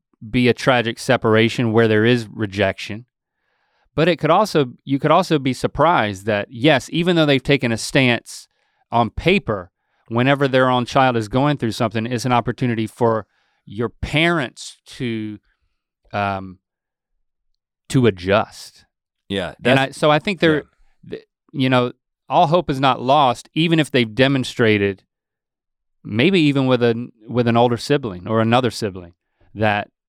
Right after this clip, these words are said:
Speaker 1: um, is, this is gonna end, this is gonna end poorly. It's gonna end in rejection. M-, maybe that's not the case. So, uh, but if it does end up that way,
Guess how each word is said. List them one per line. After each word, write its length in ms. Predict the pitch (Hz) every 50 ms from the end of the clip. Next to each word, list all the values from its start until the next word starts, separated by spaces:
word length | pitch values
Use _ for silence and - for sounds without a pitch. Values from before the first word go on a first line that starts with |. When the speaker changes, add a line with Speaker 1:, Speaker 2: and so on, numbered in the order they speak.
| _ _ -
Speaker 1:
um, 540 | 110 104 98 98 98 101 95 95 95 _ _ _ _ _ _ _ _ _ _ _ _ _ - 135 -
is, 180 | - - 113 104
this 160 | 113 117 110
is 80 | 120 113
gonna 200 | 110 117 110 110
end, 280 | 110 113 113 110 107 -
this 160 | 117 135 131
is 100 | 139 127
gonna 160 | 123 131 123 123
end 260 | 120 120 117 110 -
poorly. 380 | - - 127 110 104 92 87 87
It's 120 | 87 -
gonna 180 | - 123 113 110
end 140 | 110 110 110
in 60 | 104
rejection. 560 | 98 95 90 110 110 110 110 - - - _ _ _ _ _ _ _ _ _ _ _ -
M-, 140 | - - - _ _ _ _ _ _ _ _ _ _ _ _ _ _
maybe 580 | - 107 101 101 107 117 120 123 131 131 123 123
that's 220 | 113 110 107 -
not 200 | - 107 98 92
the 60 | - 98
case. 320 | - - 98 87 85 - -
So, 440 | - - - - 113 107 104 101 - _ _ _ _ _ _ _ _ _ _ _ -
uh, 280 | - 101 98 95 92 92
but 340 | 92 120 107 147 160 175 - -
if 200 | 156 165 156 -
it 140 | 175 135 139 117
does 300 | 143 139 147 151 131 -
end 220 | - 139 131 135 123
up 160 | 147 - -
that 200 | - 123 107 -
way, 400 | 110 107 104 101 98 101 104 -